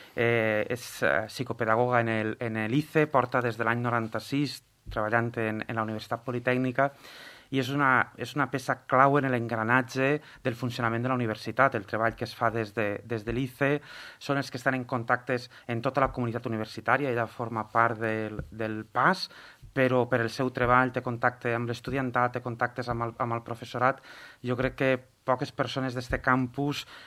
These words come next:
eh, poden dir que no han passat per l'ice en algun moment a fer una formació, a, a, a rebre algun consell, a, a participar en algun curs, en alguna jornada. Per tant, eh, entenc que,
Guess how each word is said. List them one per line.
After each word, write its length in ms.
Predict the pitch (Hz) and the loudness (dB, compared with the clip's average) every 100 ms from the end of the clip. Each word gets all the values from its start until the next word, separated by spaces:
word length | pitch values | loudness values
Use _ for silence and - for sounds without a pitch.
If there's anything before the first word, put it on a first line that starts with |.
| - | -10
eh, 160 | 117 117 | -6 -2
poden 300 | 135 131 127 | 4 4 4
dir 140 | 131 127 | 0 0
que 80 | |
no 100 | 127 | -2
han 80 | 123 | -2
passat 240 | 127 123 120 | -4 -6 -4
per 140 | 123 | -2
l'ice 260 | 120 123 131 | -2 -4 -2
en 60 | |
algun 240 | 123 117 127 | -4 -2 -2
moment 320 | 120 120 120 | -2 -2 -4
a 80 | 117 | -6
fer 100 | 127 | -4
una 140 | 123 | -4
formació, 680 | 120 123 120 120 - 113 117 120 - - - | -2 -2 -2 -4 -2 0 0 -4 -16 -20 -6
a, 140 | 113 | 0
a, 160 | 110 85 - | 2 0 0
a 20 | 113 | -2
rebre 300 | 120 127 131 | 0 0 0
algun 240 | 123 120 | 0 -4
consell, 640 | 131 123 - 123 123 127 - - - | -2 -4 0 2 2 -2 -10 -20 -8
a, 180 | - 113 | 0 0
a 200 | 104 120 | 0 -2
participar 460 | 127 - 110 123 131 | -4 -2 -4 2 4
en 60 | |
algun 280 | 143 127 131 | 4 2 0
curs, 280 | 127 135 123 | 0 -4 -2
en 80 | 131 | -2
alguna 240 | 117 127 | 0 -2
jornada. 540 | 123 117 120 120 123 127 - _ _ _ _ _ _ - - - | -2 -2 2 2 2 0 -10 _ _ _ _ _ _ -20 -10 -2
Per 140 | 107 | 0
tant, 240 | 110 127 135 - | 2 2 0 -4
eh, 260 | 80 92 - | -6 -6 -4
entenc 400 | 117 110 123 120 | -6 -2 -2 0
que, 300 | 135 127 120 | 2 2 2